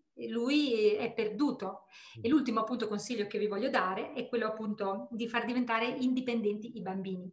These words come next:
Speaker 1: ed è collegato a questo. Cioè, ehm, lasciamo che i bambini sbaglino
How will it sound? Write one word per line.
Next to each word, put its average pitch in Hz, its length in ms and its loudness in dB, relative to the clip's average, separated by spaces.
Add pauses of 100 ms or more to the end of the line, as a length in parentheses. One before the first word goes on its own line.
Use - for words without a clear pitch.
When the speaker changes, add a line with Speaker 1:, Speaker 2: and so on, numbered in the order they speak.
Speaker 1:
ed 254 120 -4
è 277 60 0
collegato 269 480 0
a 240 120 2
questo. - 560 -6 (1000)
Cioè, 247 460 4
ehm, 208 580 -2
lasciamo 381 440 2
che 240 120 4
i 214 160 4
bambini 220 360 2
sbaglino 180 960 -2